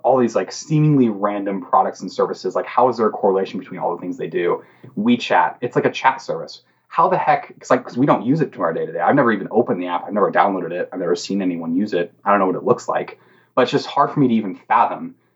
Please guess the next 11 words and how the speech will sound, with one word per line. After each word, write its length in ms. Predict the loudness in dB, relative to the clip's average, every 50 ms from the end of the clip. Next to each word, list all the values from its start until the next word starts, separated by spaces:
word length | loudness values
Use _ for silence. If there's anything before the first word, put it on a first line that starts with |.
| _ -2
that 180 | 0 0 0 0
people, 560 | -4 -10 -10 -4 0 0 2 2 2 0 -4 _ _ _ _ _ -4
you 140 | -2 0 0
know, 360 | 0 -2 -4 -4 -6 -6 _ _ _ _ -18
use 280 | -12 -4 -2 -2 0 2
this 180 | 2 2 2
for 360 | 0 0 2 2 2 2 0 2
everything 520 | 2 2 4 2 2 2 2 2 2 2 0
from, 440 | 0 2 2 2 2 0 -2 -6 -10 _ _ _ -10
you 120 | -8 -8
know, 340 | -6 -6 -4 -4 -4 -4 _